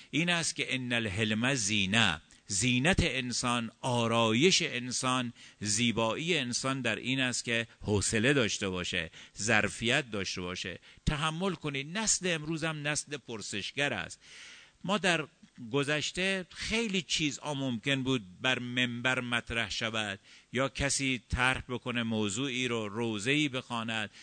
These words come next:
شعری بخواند، اما نسل امروز مثل گذشته نیستن. دقیقاً گوش می‌دن، طرح می‌کنن، سوال می‌کنن. من بارها برای خودم اتفاق افتاده تو کلاس تدریس دانشگاه، همونجا که دارم یه موضوعی رو طرح می‌کنم،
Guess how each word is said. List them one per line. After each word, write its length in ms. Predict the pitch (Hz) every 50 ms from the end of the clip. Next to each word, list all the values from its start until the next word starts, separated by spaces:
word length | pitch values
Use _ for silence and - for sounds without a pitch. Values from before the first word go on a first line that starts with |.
| - -
شعری 420 | - - - 151 160 170 160 160 147
بخواند، 500 | 139 135 - 135 123 120 120 113 104 - - - - - -
اما 160 | 151 190 233
نسل 580 | 233 208 190 208 226 240 220 - - 208 226 214
امروز 440 | 170 180 175 170 175 196 196 156 135
مثل 260 | 156 151 131 - 143
گذشته 580 | 127 107 123 123 113 120 120 107 - - 147 160
نیستن. 560 | 160 160 160 156 - - - 113 98 87 87 - - - - - - _ - 110
دقیقاً 640 | 123 120 - 135 131 117 - - 147 170 170 143 120
گوش 300 | 139 160 156 - - -
می‌دن، 380 | 139 147 135 151 143 139 127 -
طرح 380 | - - 123 120 139 151 139 123
می‌کنن، 500 | 143 139 127 - 143 143 143 135 127 120
سوال 600 | - - - - 127 110 98 120 139 156 160 147
می‌کنن. 540 | 139 143 123 - 139 139 139 135 127 117 - - - - - - - -
من 80 | 123 139
بارها 320 | 151 139 143 139 143 151
برای 180 | 156 143 143 139
خودم 400 | - - 160 160 165 165 160 151
اتفاق 480 | 143 - - 139 120 139 151 156 127
افتاده 380 | 139 123 - 139 135 120 127 120
تو 160 | - - 143
کلاس 460 | - - 139 127 131 147 151 135 - 147 139 127 117 - - - - - - _ -
تدریس 540 | - 123 117 110 127 139 156 147 - -
دانشگاه، 1080 | 139 127 117 107 95 98 127 127 127 127 127 120 - - - 143 156 165 175 180 170 - _ _ _ _ _ -
همونجا 440 | - 147 170 196 208 196 180 202
که 120 | - - 175
دارم 320 | 143 160 156 165 175 175
یه 140 | 165 160 156
موضوعی 520 | 147 143 139 139 135 117 135 143 139 135
رو 100 | 127 131
طرح 360 | 127 - 127 127 127 123 110 123
می‌کنم، 500 | 127 113 - 135 143 160 175 180 175